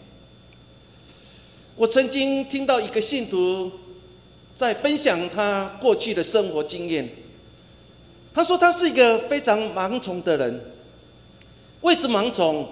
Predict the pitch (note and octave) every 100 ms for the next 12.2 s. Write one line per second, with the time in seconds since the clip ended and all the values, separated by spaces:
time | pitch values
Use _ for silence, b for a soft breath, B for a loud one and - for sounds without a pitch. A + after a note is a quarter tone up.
0 | - - - - - - - - - -
1 | - A3+ A#3+ B3 B3 - C4+ A3+ C4 A#3+
2 | E3+ - - - - - - - - E3
3 | C#3 C#3+ D3+ G#3+ - B2 C3+ G#3+ F3 A2+
4 | - - - - - - - - - -
5 | - A#3 A3+ A3+ A3+ G3 G3+ G3 - -
6 | F3 - A2+ - E3 A#2 - - - -
7 | - - - - - - - - - B3+
8 | - D#4 D#4+ D4+ A3+ A3 G#3 A3+ A#3 G#3+
9 | G#3+ F#3+ G#3 C4 C4+ G#3 G3 G#3 - -
10 | - G3+ F3 - G#3+ G#3 G3 D3+ - G#3
11 | E3 B2 A2+ C#3 D#3+ E3+ E3+ D#3 D3+ C#3
12 | G#2 G2+